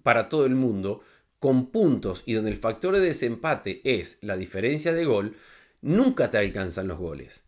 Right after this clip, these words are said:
Entonces siempre tenés que ir por más, porque nunca sabés si un gol te va a dejar octavo y evitar una fase de eliminación directa, o noveno y pasar a luchar en una zona de sufrimiento porque un partido ida y vuelta no sabes cómo termina.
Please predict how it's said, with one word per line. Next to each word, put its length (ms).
Entonces 360
siempre 480
tenés 260
que 100
ir 120
por 140
más, 260
porque 440
nunca 340
sabés 340
si 220
un 200
gol 500
te 100
va 100
a 40
dejar 420
octavo 720
y 160
evitar 360
una 160
fase 340
de 80
eliminación 560
directa, 540
o 100
noveno 580
y 80
pasar 340
a 60
luchar 360
en 60
una 140
zona 200
de 80
sufrimiento 600
porque 160
un 80
partido 340
ida 60
y 40
vuelta 320
no 120
sabes 180
cómo 240
termina. 480